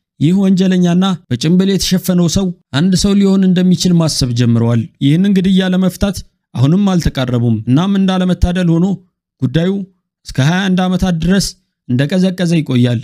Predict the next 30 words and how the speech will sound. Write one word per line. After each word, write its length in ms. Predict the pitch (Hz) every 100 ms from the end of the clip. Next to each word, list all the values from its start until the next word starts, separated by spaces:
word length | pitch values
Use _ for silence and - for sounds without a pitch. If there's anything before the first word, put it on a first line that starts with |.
| -
ከሃያ 240 | - 139 185
አንድ 180 | 202 202
ዓመት 220 | 196 180
በኋላም 380 | 165 180 185 196 180 _ _ _ -
ጉዳዩ 300 | 127 160 202 208 - - _ -
የዚችን 480 | 120 170 180 208
ሴት 200 | 196 196 185
ቀልብ 220 | 180 156
ሳበ። 240 | - 120 120 110
ስለ 160 | - 123
ጉዳዩ 360 | 165 190 180 190
የማወቅ 380 | 180 185 185 175 160
ጉጉትም 420 | 165 165 160 156
አደረባት። 540 | 131 123 120 110 123 - _ _ _ 127
ጆይ 180 | 190 196
ትባላለች። 600 | 180 151 131 123 120 120 - _ _ _
ጀማሪ 340 | 127 143 180 196
የምርመራ 440 | 196 185 180 170 165
ጋዜጠኛም 600 | 151 143 139 120 117 117
ነች። 180 | 113 -
እናም 260 | 123 170 208
ይህን 200 | 190 185
ታሪክ 300 | 180 190 185 - _ _ -
በጥልቀት 420 | 120 160 180 196
ለመመርመር 580 | 196 185 180 175 165 160
ወሰነች። 440 | 147 - 120 120 123 - _ _ _
ስለ 140 | - 123
ጉዳዩ 320 | 160 175 196 202 220 _ _ _ 127
የምትችለውን 560 | 127 131 196 202 202
ሁሉ 200 | 196 196